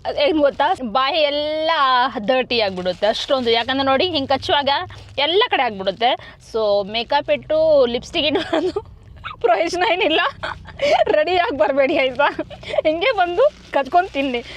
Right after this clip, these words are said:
ಇಲ್ಲಾಂದ್ರೆ ಅದೂ ಹೋಗ್ಬಿಡುತ್ತೆ. So ಹಾಗಾಗಿ ಹಂಗಂದ್ರೆ ನಾನು ಮೇಕಪ್ ಇಟ್ಟಿದ್ದು ಅನ್ಕೊಬೇಡಿ, ನಾನೇನು ಇಟ್ಟಿಲ್ಲ ಆಯ್ತಾ, ಲಿಪ್ ಬಾಮ್ ಇಟ್ಕೊಂಡಿದ್ದೀನಿ. So ಅದಕ್ಕೆ ಹೇಳ್ತಾ ಇದ್ದೀನಿ. ನೈಸ್ ಇದೆ, ಹೊಟ್ಟೆ ಬೇರೆ ತುಂಬ್ತು. ಸಾಕು,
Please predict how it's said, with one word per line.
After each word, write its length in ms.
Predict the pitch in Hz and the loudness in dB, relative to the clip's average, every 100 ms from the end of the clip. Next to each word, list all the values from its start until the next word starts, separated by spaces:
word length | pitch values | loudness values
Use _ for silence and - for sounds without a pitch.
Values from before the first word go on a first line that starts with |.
| - 302 | -2 0
ಇಲ್ಲಾಂದ್ರೆ 300 | 359 403 440 | 0 0 0
ಅದೂ 140 | 320 440 640 | 0 2 4
ಹೋಗ್ಬಿಡುತ್ತೆ. 540 | 440 277 262 226 254 320 330 311 - - - 415 415 440 | 4 2 2 0 2 2 2 -6 -6 -16 -4 0 2 2
So 60 | 311 277 | 2 2
ಹಾಗಾಗಿ 400 | 294 262 269 466 - 302 - - - - | 2 2 2 0 -2 -8 -10 -16 -16 -6
ಹಂಗಂದ್ರೆ 280 | 262 285 359 381 | -2 0 2 0
ನಾನು 120 | 415 | 0
ಮೇಕಪ್ 260 | 381 523 523 | 0 0 0
ಇಟ್ಟಿದ್ದು 220 | 440 392 | 0 0
ಅನ್ಕೊಬೇಡಿ, 340 | 349 320 277 262 262 | 0 0 2 2 2
ನಾನೇನು 260 | 311 349 349 | 0 0 -2
ಇಟ್ಟಿಲ್ಲ 240 | 302 269 240 | -2 0 0
ಆಯ್ತಾ, 220 | 233 254 233 240 269 | 0 -2 -2 -6 -2
ಲಿಪ್ 120 | 302 415 | 0 0
ಬಾಮ್ 140 | 381 | 0
ಇಟ್ಕೊಂಡಿದ್ದೀನಿ. 500 | 294 - 226 208 214 370 | -2 -4 -2 -2 0 2
So 40 | 339 294 | 2 2
ಅದಕ್ಕೆ 240 | 302 - | 0 2
ಹೇಳ್ತಾ 220 | 262 247 226 | 0 2 0
ಇದ್ದೀನಿ. 240 | 202 202 220 - 277 - - - - - - - - - - - - - - - - 254 277 | 0 -4 -10 -10 -12 -14 -20 -20 -20 -20 -20 -20 -20 -20 -20 -20 -20 -20 -20 -20 -16 -6 -2
ನೈಸ್ 220 | 247 240 - 226 | 0 -2 0 0
ಇದೆ, 140 | 214 254 - - - - - - - - - - - - - - - - - 247 | 2 0 -4 -18 -20 -20 -20 -20 -20 -20 -20 -20 -16 -14 -12 -14 -16 -18 -12 -4
ಹೊಟ್ಟೆ 180 | 262 240 | -2 0
ಬೇರೆ 120 | 240 - | 0 -2
ತುಂಬ್ತು. 380 | 220 226 190 214 247 - - - - - 494 339 392 - - - | -6 -6 -6 -6 -6 -12 -20 -20 -6 -4 -4 -4 -4 -8 -16 -8
ಸಾಕು, 240 | 262 - | -4 -4